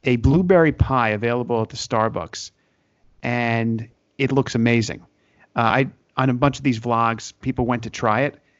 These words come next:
and they said it was one of the best snacks they've had at Hollywood Studios. So that's something I definitely wanna try next time I'm in Hollywood Studios. And it was released in conjunction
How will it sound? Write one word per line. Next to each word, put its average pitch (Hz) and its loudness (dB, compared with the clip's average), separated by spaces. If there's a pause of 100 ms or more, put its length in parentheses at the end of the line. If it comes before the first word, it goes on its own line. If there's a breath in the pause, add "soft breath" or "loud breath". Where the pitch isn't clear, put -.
(140)
and 131 -4
they 117 -2
said 143 2
it 131 4
was 113 2
one 120 0
of 113 0
the 110 2
best 113 2
snacks 110 -4
they've 113 -2
had 110 0
at 98 -6
Hollywood 104 -2
Studios. 101 -4
So 120 -6
that's 127 0
something 123 -2
I 101 -2
definitely 120 0
wanna 98 0
try 101 -2
next 101 -8
time 104 -6
I'm 98 -6
in 101 -6
Hollywood 92 -8
Studios. 98 -4
And 135 2
it 139 4
was 131 4
released 135 2
in 123 -2
conjunction 117 -2